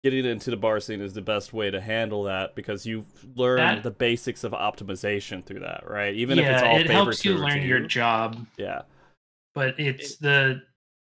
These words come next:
Speaker 2: I hesitate, like, y-, yes, that would help you get better at your, your job, or, like, if you wanted to learn a new one to be able to play it in speeds, that's, that's good for that.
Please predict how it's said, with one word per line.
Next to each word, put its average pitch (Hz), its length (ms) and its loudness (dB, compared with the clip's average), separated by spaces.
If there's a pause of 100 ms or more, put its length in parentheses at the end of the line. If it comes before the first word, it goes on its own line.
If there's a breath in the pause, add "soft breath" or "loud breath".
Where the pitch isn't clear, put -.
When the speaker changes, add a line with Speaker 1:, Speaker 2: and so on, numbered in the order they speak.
(680)
Speaker 2:
I 165 60 4
hesitate, 202 960 2
like, 170 220 2
y-, 175 220 0
yes, 160 320 0
that 165 280 2
would 185 100 2
help 196 180 0
you 196 80 0
get 165 220 0
better 147 220 4
at 131 140 2
your, 131 520 0
your 139 240 0
job, 120 360 2
or, 117 100 -4
like, 117 220 -4
if 120 120 -8
you 127 80 -4
wanted 127 200 -2
to 127 80 0
learn 127 220 2
a 123 60 4
new 123 180 0
one 120 240 -2
to 113 60 -8
be 120 200 -6
able 123 220 0
to 123 140 -10
play 147 240 2
it 135 80 2
in 135 100 0
speeds, 131 400 -2
that's, 120 340 -4
that's 123 240 -2
good 127 240 -2
for 123 160 -4
that. 131 320 4